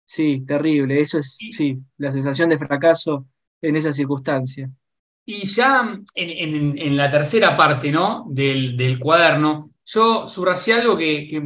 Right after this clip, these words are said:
Speaker 2: también me pareció una, una bomba, ¿no? Cuando habla de Dios, que hasta Dios le daba miedo, dice, "Hasta Dios me daba miedo, no podía creer en su amor, sino solo en su castigo, la fe.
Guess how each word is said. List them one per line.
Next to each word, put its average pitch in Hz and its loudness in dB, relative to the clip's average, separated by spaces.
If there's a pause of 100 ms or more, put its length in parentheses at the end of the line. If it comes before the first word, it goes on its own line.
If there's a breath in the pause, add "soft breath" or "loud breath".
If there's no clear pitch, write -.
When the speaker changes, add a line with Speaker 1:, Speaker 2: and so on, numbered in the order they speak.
(100)
Speaker 2:
también 170 0
me 151 -2
pareció 143 0
una, 139 0
una 139 -2
bomba, 139 2
¿no? 180 -2 (300)
Cuando 160 2
habla 196 4
de 156 4
Dios, 185 2
que 151 -8
hasta 135 -4
Dios 170 6
le 147 2
daba 151 4
miedo, 165 0
dice, 143 -4
"Hasta 175 0
Dios 220 2
me 151 -2
daba 160 4
miedo, 147 0 (500)
no 247 2
podía 240 4
creer 190 2
en 170 0
su 147 -4
amor, 143 0 (100)
sino 247 0
solo 214 0
en 190 -2
su 170 -4
castigo, 127 0 (280)
la 160 2
fe. 123 -4